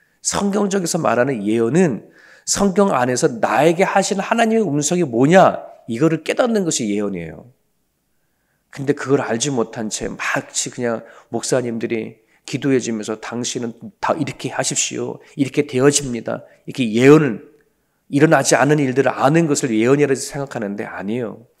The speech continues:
성경에서 말하는 예언은 그게 아니라 이미 우리에게 주신 성경의 말씀을 통해서 나에게 하시는 음성이 뭔지 들을 수 있는 그 귀가 열리는 거가 은사입니다. 예언의 은사입니다.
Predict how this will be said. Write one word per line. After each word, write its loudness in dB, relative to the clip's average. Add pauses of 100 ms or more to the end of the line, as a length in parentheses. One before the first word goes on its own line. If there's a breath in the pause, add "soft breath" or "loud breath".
(260)
성경에서 -2
말하는 0
예언은 -4
그게 -8
아니라 -2 (340 loud breath)
이미 2 (180 loud breath)
우리에게 2
주신 -4
성경의 0
말씀을 2
통해서 2 (220 loud breath)
나에게 6
하시는 4
음성이 2
뭔지 2
들을 2
수 0
있는 4 (180)
그 -4
귀가 2
열리는 0
거가 0 (220 loud breath)
은사입니다. -6
예언의 2
은사입니다. -6